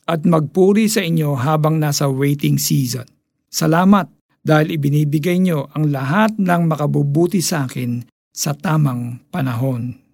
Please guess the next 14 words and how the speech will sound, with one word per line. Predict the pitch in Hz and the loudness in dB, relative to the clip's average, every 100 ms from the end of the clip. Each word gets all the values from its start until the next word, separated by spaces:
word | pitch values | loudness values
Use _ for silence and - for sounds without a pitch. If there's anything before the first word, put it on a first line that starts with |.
| _ | _
Amen. | - 165 151 107 - _ _ _ _ _ | 0 2 2 -2 -10 _ _ _ _ _
Para | 180 196 233 | 2 4 4
po | 240 | 4
sa | 226 220 | 2 2
ating | 226 208 | 2 2
application, | 190 202 208 220 226 220 143 143 156 - _ _ _ - | 2 0 2 4 2 0 -4 -4 -6 -12 _ _ _ 2
humanap | 196 214 208 233 262 | 6 6 6 4 4
ng | 233 196 | 2 2
isang | 190 202 196 | 2 0 0
tahimik | 190 180 190 202 | 2 2 4 2
na | 185 175 | 0 -2
lugar | 175 143 139 175 202 - | 0 0 0 -2 -6 -6
at | 170 | -2
mag-reflect. | 170 165 147 147 151 131 | -2 0 -2 -2 -4 -8